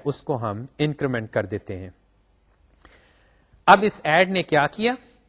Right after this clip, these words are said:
کہ جب آپ اس ایڈ میتھڈ کو کال کریں گے یہ آپ کا لسٹ آئٹم لے کے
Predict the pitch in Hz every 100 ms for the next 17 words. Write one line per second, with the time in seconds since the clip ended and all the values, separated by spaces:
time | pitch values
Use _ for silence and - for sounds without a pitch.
0 | _ _ - 120 170 202 165 160 160 -
1 | 139 139 135 131 143 131 127 123 117 113
2 | 135 160 196 214 226 - _ _ _ 117
3 | 147 185 139 139 - 127 113 160 - 131
4 | 131 135 123 110 139 180 190 196